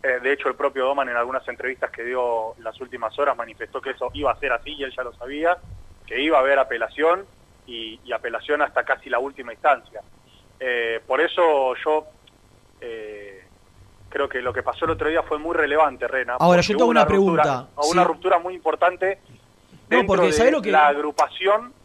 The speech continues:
Speaker 1: que tiene la firma. Déjame explicarlo un segundo.
Speaker 2: Claro, eso digo,
Speaker 1: El
Speaker 2: la,
Speaker 1: otro día
Speaker 2: la
Speaker 1: se
Speaker 2: agrupación
Speaker 1: juntaron, el otro día se juntaron
Speaker 2: Sí.
Speaker 1: las agrupaciones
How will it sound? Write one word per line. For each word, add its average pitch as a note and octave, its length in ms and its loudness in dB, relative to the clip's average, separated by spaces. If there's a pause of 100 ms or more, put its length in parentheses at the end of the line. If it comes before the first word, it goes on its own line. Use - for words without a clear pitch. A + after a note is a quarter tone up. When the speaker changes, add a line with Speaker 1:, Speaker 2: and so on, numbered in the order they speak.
(140)
Speaker 1:
que C#3 160 -4
tiene G3 260 0
la D#3+ 120 2
firma. D3 440 -2
Déjame E3+ 240 2
explicarlo D#3+ 340 0
un D3+ 60 -8
segundo. D3+ 240 -6
Speaker 2:
Claro, A#3 220 6
eso G#3 240 0
digo, E3 320 -2
Speaker 1:
El D#3+ 80 0
Speaker 2:
la, F3+ 140 6
Speaker 1:
otro A3+ 180 4
día G3 100 6
Speaker 2:
la G3 60 8
Speaker 1:
se G3+ 60 4
Speaker 2:
agrupación G#3+ 420 4
Speaker 1:
juntaron, F3+ 180 2
el E3 80 0
otro A3+ 160 2
día A#3+ 120 2
se - 100 -12
juntaron D#3+ 540 2
Speaker 2:
Sí. C#3+ 360 -4
Speaker 1:
las D3+ 220 2
agrupaciones E3 800 2